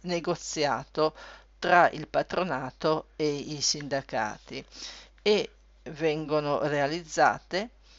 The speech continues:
delle importante-, importanti riforme sociali. Le più significative di queste riforme sono la riduzione del tempo di lavoro a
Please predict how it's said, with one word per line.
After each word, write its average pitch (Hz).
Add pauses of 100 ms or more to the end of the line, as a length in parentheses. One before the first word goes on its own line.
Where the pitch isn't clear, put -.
(160)
delle 175
importante-, 170 (220)
importanti 156
riforme 147 (100)
sociali. 127 (800)
Le 165 (280)
più 196
significative 156
di 135
queste 147
riforme 147 (560)
sono 160
la 139
riduzione 180
del 139
tempo 156
di 143
lavoro 143
a 160